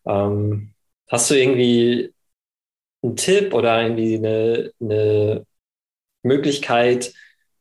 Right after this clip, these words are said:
für dich gefunden, wie du das machst? Oder mach-, prakti-, praktizierst du das regelmäßig? Oder, ähm, fällt dir das auch noch schwer? Und, ähm, ja,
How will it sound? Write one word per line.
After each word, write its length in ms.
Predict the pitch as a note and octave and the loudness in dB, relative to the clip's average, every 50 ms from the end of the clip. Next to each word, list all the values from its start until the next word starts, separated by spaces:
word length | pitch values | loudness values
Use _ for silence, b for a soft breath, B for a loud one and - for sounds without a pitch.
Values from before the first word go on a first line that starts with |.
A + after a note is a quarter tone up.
| _ - | _ -4
für 100 | - B2 | -2 0
dich 180 | A#2+ D3 E3 D#3+ | 2 2 0 0
gefunden, 800 | F3+ E3+ - E3+ D#3 D#3+ D#3+ D#3+ D3+ D3 D3 C#3+ - - - A#2+ | -2 -2 -2 0 0 0 -2 -2 -2 -2 -2 -4 -6 -6 -6 -4
wie 80 | G#2+ | -2
du 80 | A2 C#3 | 0 0
das 180 | E3+ G3 G3 F#3 | 2 2 2 2
machst? 260 | E3+ F3 E3 - C3+ | 0 0 0 0 0
Oder 120 | A2 G2+ | 0 2
mach-, 260 | G2+ A#2 C#3 - - | 2 0 -2 -4 -6
prakti-, 480 | - - B2 - - - C3+ B2+ B2+ - | -6 -6 -6 -6 -6 -6 -6 -6 -6 -6
praktizierst 640 | - - A#2+ A#2 - B2+ A#2+ - - E3+ F#3+ F#3 - | -6 -6 -6 -6 -6 -8 -6 -2 -2 -2 -2 0 -2
du 40 | F#3+ | -2
das 260 | E3+ F#3 F#3 F#3 - | 0 0 0 0 2
regelmäßig? 880 | F3 F3 F3+ F3+ F3+ F3+ F3+ F#3+ G3 G3 F#3+ - F#3+ F#3+ F#3+ F#3 - _ _ _ | 2 2 4 4 2 2 2 2 2 0 0 0 -2 -2 -2 -4 -10 _ _ _
Oder, 600 | B2+ B2 A#2+ A#2 A#2 A#2 A#2 A#2 A#2+ A#2 - - | 0 0 2 2 2 2 0 0 0 -2 -2 -4
ähm, 540 | A2+ G#2+ G#2+ G#2+ G#2+ G#2+ G#2+ A2 G#2+ G#2 G#2 B B B B B B B _ | -4 -4 -2 -4 -4 -6 -6 -6 -8 -10 -12 B B B B B B B _
fällt 160 | - B2+ B2 C3 | -2 0 0 2
dir 60 | B2 | 2
das 140 | C#3 - - | 0 0 0
auch 160 | - C#3+ - | 0 0 -2
noch 120 | F3+ F3 | -2 -2
schwer? 360 | - - E3+ E3+ E3+ F3 E3+ | -2 0 0 2 2 2 0
Und, 300 | - A2+ A#2 A#2+ A#3+ B B B B B B _ _ _ _ _ _ _ - | 0 -2 -2 -4 -6 B B B B B B _ _ _ _ _ _ _ -4
ähm, 600 | G#2+ G#2 G#2 G#2 G#2 G#2 G#2+ A2 A2 G#2+ G#2+ _ _ _ _ _ _ _ _ _ _ _ _ _ - | -2 0 0 0 -2 -4 -6 -6 -8 -10 -16 _ _ _ _ _ _ _ _ _ _ _ _ _ -4
ja, 380 | - G2+ - - - - - | -2 -2 -2 -4 -6 -12 -20